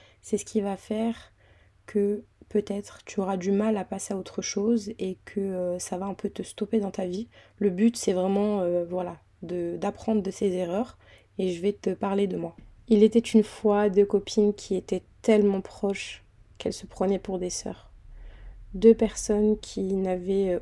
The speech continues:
aucun secret l'une pour l'autre et qui partageaient absolument tout, qui voyageaient ensemble et qui s'aimaient fort. Elles étaient si inséparables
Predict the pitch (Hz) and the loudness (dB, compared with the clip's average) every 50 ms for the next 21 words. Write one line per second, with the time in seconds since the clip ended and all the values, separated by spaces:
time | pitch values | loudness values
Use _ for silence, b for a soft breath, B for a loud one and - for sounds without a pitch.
0 | - - 208 208 - 220 214 - - - 196 196 - - - 214 202 202 202 202 | -2 -4 -4 -2 -2 -4 -4 -4 -4 -6 -6 -6 -6 -2 0 2 2 4 4 2
1 | 196 202 - 196 185 180 185 196 220 - - - - - - - - - - - | 2 2 -2 -2 0 0 0 0 -2 -6 -10 -18 -18 -18 -20 -18 -18 -16 -14 -10
2 | - 214 196 - - - 180 190 185 190 202 208 220 - _ - 214 - - - | -8 -8 -10 -8 -6 -4 -4 -4 -2 0 -2 -2 -2 -4 _ -12 -12 -12 -10 -10
3 | - - 220 202 202 190 196 190 190 185 175 - - - - 185 - _ _ _ | -6 -2 -2 0 0 -2 -4 -4 -4 -6 -10 -12 -16 -12 -12 -12 -12 _ _ _
4 | _ _ _ _ - - _ - - - - 175 180 196 196 196 196 185 190 190 | _ _ _ _ -20 -20 _ -20 -18 -14 -12 -8 -4 -2 0 0 0 -2 -2 -4
5 | 185 180 - - - 190 190 196 202 190 185 180 175 - - - 185 - - - | -6 -6 -10 -10 -8 -6 -4 -2 -2 -2 -4 -6 -6 -8 -12 -14 -12 -12 -10 -6
6 | - 208 190 185 180 - - - - 240 233 226 233 226 226 240 233 233 - 196 | -6 -4 -4 -4 -6 -8 -10 -6 2 4 6 8 8 8 8 6 4 4 0 -4
7 | 185 - - - - 285 - - - - 226 220 - - - 208 208 - 196 196 | -4 -4 -6 -6 -4 -4 -4 -4 -2 0 0 0 0 0 -4 -4 -2 -2 -4 -2
8 | 185 180 190 190 214 214 202 190 | -2 -2 -2 0 0 -2 -2 -4